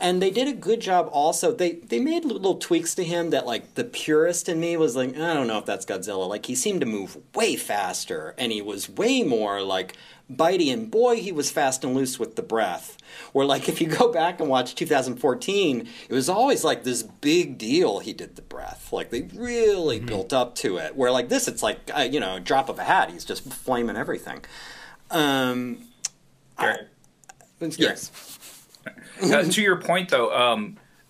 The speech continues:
Speaker 3: uh, with Kong, like, it makes sense that you're basically going through the story, uh, following him because we're,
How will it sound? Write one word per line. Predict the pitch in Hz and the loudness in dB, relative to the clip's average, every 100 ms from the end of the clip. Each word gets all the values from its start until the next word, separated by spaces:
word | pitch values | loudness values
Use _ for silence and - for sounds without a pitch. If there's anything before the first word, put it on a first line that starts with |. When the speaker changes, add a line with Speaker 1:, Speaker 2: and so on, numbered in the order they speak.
| - | -2
Speaker 3:
uh, | 110 117 110 | 2 2 2
with | 131 123 | 0 -2
Kong, | - - 147 151 110 101 | -6 -2 2 2 2 -2
like, | 107 117 117 | 0 0 0
it | |
makes | 117 143 - - | -2 -4 -4 -2
sense | 135 123 117 | 0 -2 0
that | 117 107 | 0 0
you're | 117 | -2
basically | 113 123 113 117 - 107 | -2 -2 -2 -6 -6 -2
going | 110 107 107 | -2 -2 -4
through | 117 | -8
the | 101 | -6
story, | - 117 107 104 95 92 _ _ _ _ | -4 -2 -2 -2 -6 -10 _ _ _ _
uh, | - 95 | -6 -6
following | - 127 123 120 110 101 | -2 2 2 0 -2 -4
him | - 143 110 95 _ - | -2 -2 -2 -6 _ -14
because | - 120 139 131 113 - _ _ - | -6 0 2 2 0 -8 _ _ -18
we're, | 107 - 107 120 | -16 -2 2 2